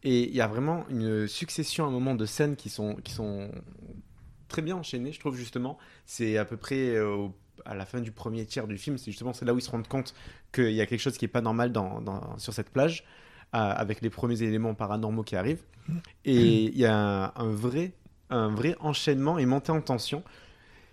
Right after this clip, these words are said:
Speaker 1: qui se fait d'autant plus, genre, sur ces scènes-là, sans musique. Donc, en fait, il laisse
Speaker 2: Mm.
Speaker 1: juste le film se dérouler et la performance d'acteur te prendre ou pas, apparemment. Mais en tout cas,
Speaker 2: Bah,
Speaker 1: à ce
Speaker 2: pour le,
Speaker 1: moment-là,
Speaker 2: pour le
Speaker 1: moi,
Speaker 2: coup,
Speaker 1: c'est
Speaker 2: je, je,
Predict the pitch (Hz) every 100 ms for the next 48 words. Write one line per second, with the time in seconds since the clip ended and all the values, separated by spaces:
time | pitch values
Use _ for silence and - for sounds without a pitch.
0 | - - 131 139 123 175 151 117 127 110
1 | 180 131 120 113 107 - - 110 117 113
2 | 160 151 170 165 151 147 - - 110 117
3 | 160 165 135 135 135 127 170 - 135 131
4 | 120 110 151 143 139 123 127 117 120 151
5 | 180 131 123 117 113 104 127 - 139 131
6 | 127 - 139 127 - - - - - 123
7 | - 147 120 127 143 - 147 190 - 113
8 | 110 139 - - - - 135 123 - 156
9 | 151 131 170 147 175 - - 202 143 -
10 | 107